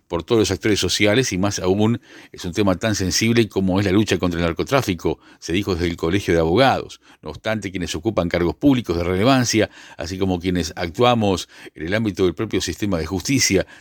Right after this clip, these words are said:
tenemos el deber de expresarnos con prudencia a fin de evitar injerencias indebidas, se señala en el Colegio de Abogados a través de un comunicado. Distintos abogados penalistas comenzaron a ser citados a audiencias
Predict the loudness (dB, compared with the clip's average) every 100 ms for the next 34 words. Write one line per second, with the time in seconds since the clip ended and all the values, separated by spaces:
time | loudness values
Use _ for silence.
0 | _ -4 -2 0 2 6 6 4 0 -12
1 | -14 -8 -6 0 0 0 -2 -4 0 2
2 | 4 4 4 2 2 -6 -20 -8 -4 0
3 | 0 0 0 0 -2 _ -4 -2 0 0
4 | 0 0 0 -2 -4 0 2 4 4 4
5 | 2 -10 _ -10 -6 -4 -2 2 2 0
6 | _ _ _ -6 -4 -2 -2 -2 0 2
7 | 2 2 2 4 4 2 0 -4 -4 -2
8 | 0 0 0 0 0 0 0 2 2 0
9 | -10 _ _ -20 -20 -14 -10 -4 0 2
10 | 4 4 4 2 2 -2 -2 -4 -6 -6
11 | -4 -2 -2 -2 -2 -2 -2 -2 0 2
12 | 4 2 2 4 2 2 2 0 0